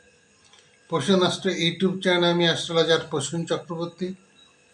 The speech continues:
আজ আলোচনা করব যে আগত জুলাই মাসে বিশ্বরাশির জাতক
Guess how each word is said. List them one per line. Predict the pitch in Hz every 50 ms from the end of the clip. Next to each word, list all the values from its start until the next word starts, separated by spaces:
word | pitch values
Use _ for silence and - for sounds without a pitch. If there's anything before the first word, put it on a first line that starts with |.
| _ _ _ _ _ _ _ - _ - _ _ _
আজ | 147 151 170 170 -
আলোচনা | - 165 165 180 180 185 196 185 190 185
করব | 185 190 185 185 196 208 214 226 - - - - _ _ _ _ _ _ _ _ _ _ _ - - - - _ _ _ _
যে | - 147
আগত | - - - 151 160 170 208 208 190 226 202 170
জুলাই | 165 185 180 190 196 202
মাসে | 202 208 202 202 - 240 247
বিশ্বরাশির | 240 196 151 147 147 135 - 190 185 190 180 190 - 214 220 208 - - - - 135
জাতক | 131 151 139 139 - 165